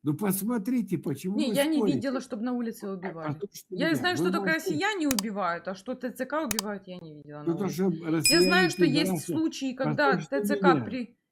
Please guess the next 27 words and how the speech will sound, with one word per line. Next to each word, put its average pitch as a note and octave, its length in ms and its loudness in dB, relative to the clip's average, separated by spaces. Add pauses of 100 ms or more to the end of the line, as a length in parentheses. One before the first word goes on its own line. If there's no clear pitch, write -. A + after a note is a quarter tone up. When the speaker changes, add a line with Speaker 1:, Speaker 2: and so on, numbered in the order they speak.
(140)
Speaker 2:
я B3 100 -4
Speaker 1:
То, A#3+ 60 -2
Speaker 2:
знаю, C#4 200 4
что - 140 -4
Speaker 1:
что F#3+ 100 4
Speaker 2:
есть F3+ 140 4
случаи. D#3 220 0
Speaker 1:
россияне F#3+ 420 6
пидорасы, - 1040 -4 (220)
мы F3+ 180 4
не G#3+ 140 0
обсуждаем. E3+ 600 -2
Speaker 2:
Да, A#3+ 160 -4
да, A3 160 -6
да. F#3+ 200 -12
Speaker 1:
Я F3+ 240 4
вам G3+ 240 -2
назвал F#3+ 460 -2
Speaker 2:
Да, E3+ 80 -2
да. - 60 -14
Speaker 1:
канал, C#3 560 -2 (440)
я E3 120 -2
вам F#3 260 0
Speaker 2:
То D#4 60 2
есть F3+ 160 4
Speaker 1:
назвал G3+ 200 -2
Speaker 2:
в-, - 40 -4